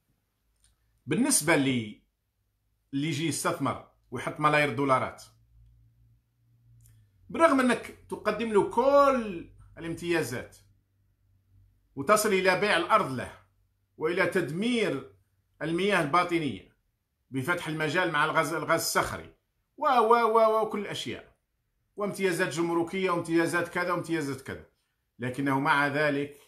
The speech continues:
يشوف اللي ما فيش استقرار سياسي، ما فيش استقرار سياسي.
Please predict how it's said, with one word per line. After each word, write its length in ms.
يشوف 300
اللي 100
ما 120
فيش 200
استقرار 320
سياسي، 560
ما 80
فيش 200
استقرار 340
سياسي. 480